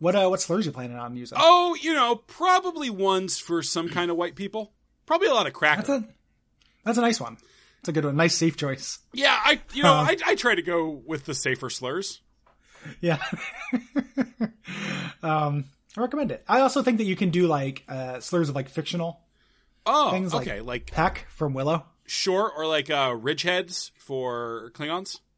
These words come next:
Speaker 1: Sure. Ridgeheads or, like, Coneheads for
Speaker 2: The Coneheads?
Speaker 1: uh, Coneheads.
Speaker 2: Yeah.
Speaker 1: Yeah. Yeah. For Dan Aykroyd. Um, yeah, consume mass quantities. Love Subway. Um,
Speaker 2: Man.
Speaker 1: yeah, what else about this guy?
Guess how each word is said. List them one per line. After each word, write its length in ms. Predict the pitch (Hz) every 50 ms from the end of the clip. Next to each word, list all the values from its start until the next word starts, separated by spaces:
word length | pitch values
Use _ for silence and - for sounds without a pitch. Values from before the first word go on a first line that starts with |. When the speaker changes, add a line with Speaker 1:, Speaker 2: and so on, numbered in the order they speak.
| _ _ _ _ _ _ _ _ _ _ _ -
Speaker 1:
Sure. 220 | - 214 254 240 - _ _ _ _ _ _ -
Ridgeheads 340 | 143 135 151 151 151 151 147
or, 140 | 147 135 143
like, 320 | 139 135 131 135 - _
Coneheads 520 | - - 139 139 143 143 160 165 160 147 -
for 340 | - 135 127 123 123 120 117
Speaker 2:
The 80 | 131
Coneheads? 500 | - 151 139 135 139 160 185 120 117 110
Speaker 1:
uh, 40 | -
Coneheads. 360 | - - 139 135 135 156 175
Speaker 2:
Yeah. 540 | 233 175 - - - _ _ _ _ - 131
Speaker 1:
Yeah. 60 | 127 - _ _ _ _ _ _ _ _ _ _ _ _
Yeah. 160 | - _ 123 _
For 120 | - 156 147
Dan 160 | 147 143 139
Aykroyd. 380 | 135 123 - - 160 170 165 - _ _ _ _ _ _ _ _ _ _ _ _ - - - - - - - - -
Um, 540 | 151 143 143 139 135 131 127 131 127 - - _ _ _ _ _ - -
yeah, 120 | - - - -
consume 380 | - 143 139 - 147 143 143
mass 200 | 139 139 135 135
quantities. 540 | - - 135 135 135 131 139 139 135 135 - - _
Love 260 | - 123 123 127 127 123
Subway. 440 | - 123 113 - 117 113 113 110 - _ _ _ _ _ _ _ - _ _ _ - - - - - - -
Um, 520 | 175 170 170 170 170 165 165 165 170 170 - _ _ _ _ _ _ _ _
Speaker 2:
Man. 260 | 123 127 123 123 127
Speaker 1:
yeah, 60 | - 131
what 120 | 190 285
else 120 | 311 233 -
about 160 | 180 165 147
this 140 | - 127 -
guy? 220 | 135 123 120 120